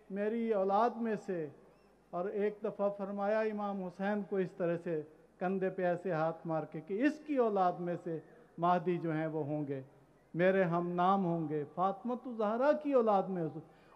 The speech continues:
उम्मत इस्लामिया का इस पर इत्तेहाद है कि वो बीबी पाक की औलाद में से होंगे। इस पर भी इत्तेहाद है कि वो ज़हूर कर चुके होंगे और फिर हज़रत मसीह अलैहिस्सलाम जो है वो तशरीफ़ लाएंगे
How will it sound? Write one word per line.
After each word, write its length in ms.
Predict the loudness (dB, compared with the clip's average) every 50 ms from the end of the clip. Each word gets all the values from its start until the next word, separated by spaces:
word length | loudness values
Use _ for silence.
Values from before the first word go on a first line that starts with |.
| -6 0
उम्मत 420 | 0 2 4 4 6 4 4 4 4
इस्लामिया 800 | 2 2 2 0 -2 -2 -2 0 2 2 0 0 -2 0 0 -2 -2
का 160 | 0 0 2 2
इस 120 | 2 0 -2 -6 -4
पर 140 | -2 -2 -2
इत्तेहाद 680 | -2 -4 -6 -6 -6 -4 -2 0 2 2 2 4 4 4
है 160 | 4 4 2
कि 140 | 0 0 -2 -2
वो 140 | -2 -2 -4
बीबी 300 | -4 -4 -6 -6 -6 -8 -4 2
पाक 280 | 4 4 4 4 2 -2 0
की 100 | 2 2
औलाद 360 | 4 4 4 2 2 0 -2 -4
में 140 | -6 -6
से 160 | -6 -6 -6 -6
होंगे। 360 | -6 -6 -6 -8 -10 -12 -14 -18 _ _ _ _ _ _ _ _ _ -2
इस 140 | 0 0 0 -2 -2 0
पर 160 | 2 2 2
भी 160 | 2 2 0 0
इत्तेहाद 480 | 0 0 0 2 4 4 4 4 4 4
है 120 | 4 2 2 -2 -6 -16 -20 -8 0
कि 160 | 4 4 6 6 6 4 0 -2 -10 -20 -12 -2
वो 160 | 2 4 4 4
ज़हूर 420 | 4 2 0 2 2 0 -2 -2 -2 2
कर 160 | 4 4 4 4
चुके 340 | 2 -4 -4 -2 -2 0
होंगे 340 | 0 0 0 -2 -2 0 0 2
और 160 | 2 0 -2
फिर 200 | -2 -2 -2 0 0
हज़रत 380 | -2 -2 -2 -2 -2 0 0 0 0
मसीह 420 | 0 -2 -4 -4 -4 -2 2 2 2
अलैहिस्सलाम 600 | 4 4 2 0 0 -2 -2 0 0 0 0 0
जो 80 | 2 4
है 320 | 4 4 2 0 -4 -16 -20 -18 -6 0
वो 100 | 0 0
तशरीफ़ 500 | 2 0 -2 -4 -4 -2 -4 -4 -2 -2
लाएंगे 520 | -2 0 2 2 2 2 2 2 2 2